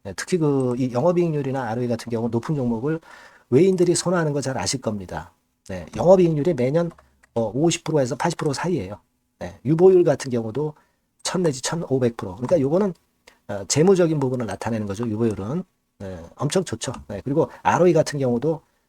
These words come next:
뭐 십 프로, 이십 프로가 아니라 사십 프로에서 육십 프로 정도가 나고 있는, 네, 그런 종목이라는 걸 생각하실 필요가 있습니다.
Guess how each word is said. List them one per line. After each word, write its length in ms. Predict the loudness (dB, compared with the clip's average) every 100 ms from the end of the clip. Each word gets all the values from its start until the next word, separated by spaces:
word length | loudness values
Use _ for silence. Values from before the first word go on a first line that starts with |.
| _ -10
뭐 160 | -8
십 240 | -4 -6 0
프로, 160 | 4
이십 220 | 4 2
프로가 240 | -2 0 2
아니라 240 | 2 0
사십 340 | 0 -2 -2 -4
프로에서 420 | 0 2 2 -2
육십 280 | -2 -6 -6
프로 180 | -4
정도가 460 | -4 -4 -6 -6 -6 -8 _ -8
나고 340 | -4 -2 -2
있는, 280 | -2 -6 -8
네, 140 | -10
그런 240 | -2 0 0
종목이라는 500 | 0 0 0 -2 -2
걸 140 | -2
생각하실 480 | -4 -4 -6 -6 -8
필요가 160 | -8 -6
있습니다. 400 | -6 -8 -10